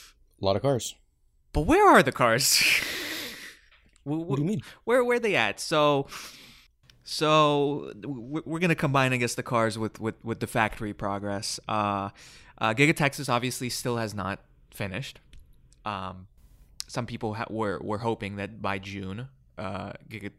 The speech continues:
Speaker 2: Texas would be finished in some capacity, um, and in which case they would start the Model Y production. From what we've seen, Giga Texas is looking to be fairly along and looking like it might start, uh, Model Y production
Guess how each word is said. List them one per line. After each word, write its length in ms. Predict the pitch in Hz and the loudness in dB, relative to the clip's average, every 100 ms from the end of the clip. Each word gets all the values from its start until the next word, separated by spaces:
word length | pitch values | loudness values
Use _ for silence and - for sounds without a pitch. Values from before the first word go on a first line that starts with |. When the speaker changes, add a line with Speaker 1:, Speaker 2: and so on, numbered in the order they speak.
| _ | _
Speaker 2:
Texas 380 | 104 95 101 - | -10 -10 -12 -12
would 160 | 101 92 | -12 -10
be 280 | 101 98 - | -12 -12 -10
finished 320 | 107 95 - | -10 -10 -12
in 80 | 101 | -8
some 180 | 143 | -6
capacity, 600 | 139 - 98 98 104 131 - - - - - - - | -6 -6 -6 -6 -10 -12 -12 -20 -20 -20 -20 -20 -10
um, 300 | 95 95 92 | -6 -4 -6
and 240 | 92 101 - | -8 -10 -14
in 180 | - 101 | -12 -8
which 200 | 98 - | -8 -8
case 220 | - 92 | -10 -10
they 120 | - 95 | -10 -10
would 180 | 92 | -10
start 460 | - - 92 92 - - | -10 -8 -10 -10 -18 -20
the 60 | 98 | -10
Model 240 | 95 92 | -8 -6
Y 160 | 95 98 | -8 -6
production. 540 | 101 87 - - 147 - - - | -6 -8 -12 -10 -12 -14 -20 -16
From 100 | 208 | -6
what 140 | 233 226 | -2 0
we've 160 | 175 | 0
seen, 260 | - 247 190 | 0 0 0
Giga 160 | 160 | 0
Texas 320 | 147 143 135 120 | -2 -4 -6 -8
is 160 | 127 | -6
looking 320 | 117 113 110 | -6 -6 -6
to 80 | 101 | -8
be 280 | 101 95 95 _ _ _ _ _ _ _ _ - | -6 -6 -6 _ _ _ _ _ _ _ _ -12
fairly 360 | - 117 104 | 0 0 0
along 460 | 98 95 98 123 143 - | -2 -2 -2 -2 -8 -10
and 280 | 101 98 98 | -10 -8 -6
looking 280 | 110 101 | -6 -6
like 160 | 98 - | -10 -10
it 80 | 98 | -10
might 180 | 98 - | -10 -10
start, 340 | - 95 92 _ _ | -10 -10 -10 _ _
uh, 380 | 90 98 95 95 - - | -10 -8 -8 -10 -14 -12
Model 300 | 107 98 98 | -10 -6 -6
Y 100 | 95 | -8
production 640 | - 101 101 - 98 | -8 -12 -12 -14 -14